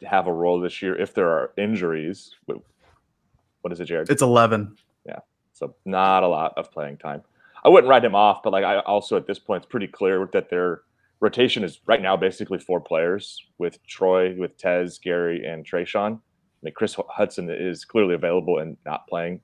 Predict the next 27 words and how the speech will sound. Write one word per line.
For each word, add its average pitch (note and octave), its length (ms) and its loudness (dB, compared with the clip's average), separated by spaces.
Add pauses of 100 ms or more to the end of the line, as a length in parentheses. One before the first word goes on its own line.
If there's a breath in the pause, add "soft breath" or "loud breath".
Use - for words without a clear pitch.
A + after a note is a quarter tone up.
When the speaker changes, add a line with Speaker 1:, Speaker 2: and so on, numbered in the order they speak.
(160)
Speaker 1:
Kyler F2 280 0
Casper's E2+ 440 -4
playing, F2 280 -4
like, D#2 180 -6 (100)
very, E2 320 -2
very E2 240 -2
limited E2 400 -6
snaps, D#2+ 440 -6
and D#2 180 -8 (100)
Dickey's F2+ 300 -4
behind E2+ 300 -8
those D#2 180 -2
guys. F2+ 300 2
So, F#2 220 4 (760 soft breath)
like, F#2+ 200 4
could A2 200 4
he A#2+ 120 6
be A#2 120 6
an A#2+ 80 6
impact A#2+ 360 4
player? B2+ 260 6
Sure, A2+ 480 6
if F#2+ 240 -2
the F#2 140 -10 (160)
situation G2 560 2
presents F#2+ 400 -2
it, F2 120 0